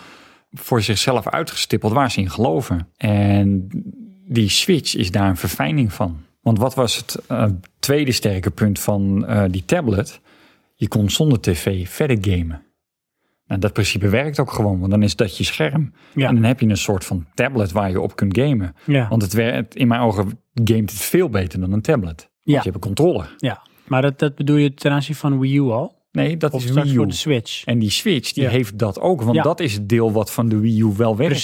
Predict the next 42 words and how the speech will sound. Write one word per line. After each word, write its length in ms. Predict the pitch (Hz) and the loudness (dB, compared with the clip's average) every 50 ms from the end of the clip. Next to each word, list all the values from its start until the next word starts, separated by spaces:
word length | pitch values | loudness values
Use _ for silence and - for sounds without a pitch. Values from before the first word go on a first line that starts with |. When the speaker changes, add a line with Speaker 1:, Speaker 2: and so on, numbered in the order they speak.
| 160 | 0
Speaker 2:
Precies, 260 | 131 95 - - - - | 0 0 -2 -6 -10 -6
dat. 460 | - 123 113 101 - - - - _ _ | -4 -4 -4 -4 -6 -12 -20 -20 _ _
Speaker 1:
Dus 300 | - - - 127 113 98 | -10 -4 -2 -2 -2 -2
ik 140 | 82 123 117 | -4 -2 0
denk 180 | 147 160 160 135 | 0 0 2 2
dat 100 | 123 110 | 2 2
het 80 | 104 101 | 0 0
gewoon 220 | - 120 113 110 110 113 | 0 0 0 2 2 0
een, 100 | 127 - | 0 0
een, 100 | 123 113 | 0 0
een 220 | 120 131 127 113 | 0 0 0 0
doorontwikkeling 760 | 107 123 139 170 190 185 160 131 143 151 143 139 127 117 107 | 2 2 2 2 2 0 -2 -2 -2 -2 -2 -2 -2 -2 -2
is. 240 | 95 82 - - - _ | -4 -6 -10 -14 -18 _
Speaker 2:
Gaan 160 | - - 170 | -10 -6 -4
we 60 | 190 190 | -2 -2
door. 260 | 143 101 87 - - - _ _ | -2 -4 -6 -8 -14 -20 _ _
Hij 180 | - - 156 190 | -6 -2 -2 0
zegt, 540 | 185 - - 92 - - - - - - _ _ _ _ _ _ _ _ | 0 -2 -4 -4 -6 -10 -14 -18 -20 -20 _ _ _ _ _ _ _ _
Piers, 420 | - 120 95 90 95 - - - - _ _ _ _ _ _ _ _ | -8 -8 -8 -8 -10 -14 -16 -18 -20 _ _ _ _ _ _ _ _
"Laat 320 | - 131 135 160 185 180 | 0 2 2 2 2 2
me 80 | - 180 | 0 0
vooropstellen 600 | - 185 180 202 190 - - 180 175 180 196 175 | 2 2 0 0 0 -2 0 2 2 2 2 2
dat 120 | 156 139 | 2 2
ik 120 | 139 120 120 | 2 2 2
nooit 540 | 117 120 120 123 127 131 160 214 - - - | 2 2 2 4 4 4 2 2 0 -4 -6
een 60 | 165 - 185 | -2 0 0
P 20 | 170 | 0
C-gamer 460 | - 202 220 220 156 135 120 117 110 | 2 2 2 2 2 2 2 0 -2
ben 140 | 101 101 101 | -2 -6 -8
geweest. 540 | - - 95 90 92 95 - - _ - _ _ _ _ _ | -8 -10 -10 -10 -10 -12 -14 -18 _ -20 _ _ _ _ _
Ik 180 | - 139 131 131 | -6 -4 -2 0
behoor 300 | 131 123 139 170 190 185 | 0 2 2 2 2 2
niet 260 | 185 185 180 - - | 0 -2 -4 -6 -4
tot 240 | - 147 143 - - | -2 -2 -2 -4 -6
de 140 | - 135 127 | -2 0 2
master 640 | 131 127 127 127 135 143 139 - - 131 117 107 107 | 2 4 2 2 2 0 -2 -2 -2 0 0 0 0
race," 420 | 101 110 160 165 - - - - _ - | 0 0 0 -2 -4 -8 -14 -14 _ -4
Speaker 1:
Mhm. 220 | 113 110 104 101 | 0 0 2 2
Speaker 2:
tussen 220 | 104 123 113 - | 2 0 -2 -2
quotejes 460 | - - 123 117 113 110 - - - - | -4 -2 0 0 0 -2 -4 -8 -6 -4
hij 180 | 117 113 110 | -2 -2 -2
zegt, 360 | 107 - - 156 156 - - | -4 -4 -4 -6 -6 -6 -12